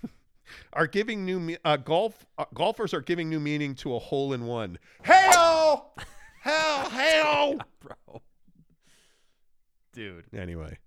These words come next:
Speaker 2: Wow.
Speaker 1: Fat Jesus says, "Phil is gon-, going to the Masters as a member of the gallery, and it's gonna sell his autograph to fans." Probably.
Speaker 2: Probably.
Speaker 1: Probably. I mean,
Speaker 2: Damn, he won't play the Masters?
Speaker 1: I don't know, will he or will he
Speaker 2: Ooh.
Speaker 1: not? Like, I mean,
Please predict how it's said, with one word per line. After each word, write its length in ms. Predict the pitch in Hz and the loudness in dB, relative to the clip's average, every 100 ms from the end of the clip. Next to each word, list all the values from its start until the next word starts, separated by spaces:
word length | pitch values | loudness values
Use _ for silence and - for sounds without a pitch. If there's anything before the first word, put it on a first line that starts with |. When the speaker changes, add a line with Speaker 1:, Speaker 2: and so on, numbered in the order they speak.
| - | -20
Speaker 2:
Wow. 320 | 104 82 64 | -18 -18 -6
Speaker 1:
Fat 200 | 165 170 | -4 -2
Jesus 320 | - 170 175 | -4 -6 -6
says, 160 | 180 143 | -6 -10
"Phil 220 | - 175 | -8 -6
is 120 | 180 | -6
gon-, 220 | - 165 147 | -8 -10 -6
going 240 | 151 160 147 | -6 -4 -4
to 100 | 147 | -6
the 60 | |
Masters 520 | 123 123 127 131 113 | -6 -6 -8 -8 -6
as 140 | 123 113 | -6 -6
a 60 | |
member 380 | 107 113 127 135 | -8 -8 -6 -6
of 160 | 131 113 | -6 -8
the 100 | 113 | -8
gallery, 560 | 117 113 117 110 101 - | -6 -4 -4 -6 -8 -10
and 120 | 113 | -10
it's 120 | 104 | -10
gonna 200 | - 117 | -10 -10
sell 300 | 104 - 113 | -10 -10 -8
his 160 | 113 107 | -6 -8
autograph 420 | 101 104 107 98 - | -10 -10 -10 -12 -12
to 100 | 95 | -16
fans." 360 | 110 98 87 | -14 -16 -16
Probably. 600 | - 120 123 85 82 71 _ _ _ _ _ _ | -12 -10 -8 -10 -14 -16 _ _ _ _ _ _
Speaker 2:
Probably. 440 | 202 170 113 101 110 | -14 -14 -14 -16 -14
Speaker 1:
Probably. 640 | - 143 107 87 87 80 - _ _ _ _ _ _ | -6 -6 -6 -10 -14 -14 -20 _ _ _ _ _ _
I 60 | 107 | -14
mean, 240 | 101 90 | -12 -12
Speaker 2:
Damn, 240 | 80 98 104 | -12 -16 -18
he 200 | - 160 | -18 -16
won't 200 | 190 175 | -14 -16
play 180 | - 147 | -16 -16
the 80 | 110 | -16
Masters? 680 | 90 107 - - 180 185 - - - - - | -18 -20 -20 -20 -20 -20 -20 -20 -20 -20 -6
Speaker 1:
I 120 | 175 | 0
don't 160 | 294 349 | 0 2
know, 160 | 285 311 | 0 2
will 240 | 175 175 | 0 0
he 180 | 269 311 | -2 -10
or 140 | 185 170 | -10 -8
will 140 | 208 | -6
he 80 | 214 | -6
Speaker 2:
Ooh. 20 | |
Speaker 1:
not? 360 | 190 320 117 - - | -8 -8 -10 -12 -6
Like, 280 | 147 135 - | -6 -6 -6
I 60 | |
mean, 160 | 190 208 | -8 -4